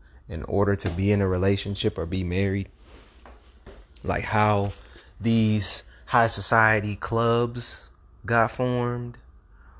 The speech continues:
Or I was really into medieval times as a child. So that was very interesting to me.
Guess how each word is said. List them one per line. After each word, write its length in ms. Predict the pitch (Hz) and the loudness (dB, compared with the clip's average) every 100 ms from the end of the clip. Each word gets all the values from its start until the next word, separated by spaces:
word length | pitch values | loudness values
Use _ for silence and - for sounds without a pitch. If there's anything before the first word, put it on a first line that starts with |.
| - | -14
Or 400 | - 92 87 87 - - | -6 -2 0 -2 -6 2
I 120 | 113 | 4
was 200 | 110 98 | 4 2
really 340 | 107 120 117 69 | 0 2 0 0
into 440 | 110 107 117 104 | -2 -2 0 0
medieval 600 | 101 101 101 107 101 95 | 2 0 0 0 -2 -2
times 580 | - 101 98 87 85 - | -4 -2 -2 -4 -6 -6
as 200 | 95 90 | -6 -4
a 80 | 87 | -4
child. 540 | 104 92 85 82 82 - - | -2 0 -2 -4 -10 -14 -6
So 220 | - 98 | 0 4
that 180 | 107 123 | 6 6
was 220 | 123 107 | 2 0
very 360 | 110 110 104 | 0 2 0
interesting 680 | 98 98 87 85 85 - - | -2 -4 -6 -6 -8 -12 -14
to 140 | - | -14
me. 240 | - - | -14 -16